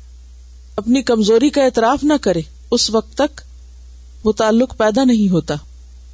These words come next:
دعا نہ کرنے کا مطلب کیا ہے؟ سر نہ جھکانے کا مطلب کیا ہے؟ کہ مجھے اللہ کی ضرورت نہیں، حالانکہ انسان اپنی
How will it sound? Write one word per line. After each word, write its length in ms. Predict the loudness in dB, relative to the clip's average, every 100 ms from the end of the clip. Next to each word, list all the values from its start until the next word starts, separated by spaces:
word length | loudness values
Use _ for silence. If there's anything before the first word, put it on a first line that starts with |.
| -20 -20 -20 -20 -20 -20 -20 -20 -20 -8
دعا 280 | 0 2 2
نہ 100 | 0 0
کرنے 300 | 0 0 -2
کا 140 | 0
مطلب 380 | -2 -2 -6 -2
کیا 280 | -2 -2 -4
ہے؟ 60 | -12 -20 -20 -20 -20 -20 -20 -20 -20 -20 -16
سر 220 | -4 -2
نہ 120 | 0 0
جھکانے 400 | 0 0 0 0
کا 100 | -2
مطلب 300 | -4 -2 -4 -4
کیا 240 | -2 -2 -2
ہے؟ 100 | -8 -14 -20 -20 -20 -20 -20 -20 -8
کہ 120 | -2
مجھے 280 | 0 0 0
اللہ 320 | 0 0 -2
کی 140 | -6 -8 -10 -20 -20 -16
ضرورت 480 | -6 -2 0 0 -2
نہیں، 200 | -8 -10 -14 -20 -20 -20 -20 -20 -20 -12 -2
حالانکہ 400 | 0 0 -2 -2
انسان 420 | -2 -2 -2 -2 -4
اپنی 440 | -8 -4 -2 -2